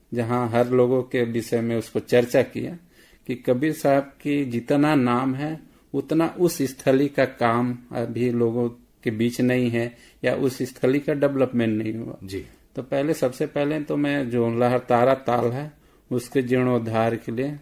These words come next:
Speaker 1: सरकार से, केंद्र सरकार से फंडिंग लिया, तो
Speaker 2: हम्म।
Speaker 1: उसमें साढ़े तीन करोड़ रुपया फंडिंग आया, जो लहरतारा ताल को बेहतर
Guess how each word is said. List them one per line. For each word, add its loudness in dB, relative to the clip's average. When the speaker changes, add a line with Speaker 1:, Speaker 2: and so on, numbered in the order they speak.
Speaker 1:
सरकार -2
से, -6
केंद्र -2
सरकार -4
से -8
फंडिंग -4
लिया, 0
तो -8
Speaker 2:
हम्म। -8
Speaker 1:
उसमें -2
साढ़े 0
तीन 0
करोड़ 0
रुपया -2
फंडिंग -2
आया, -2
जो -6
लहरतारा -2
ताल -4
को -8
बेहतर -2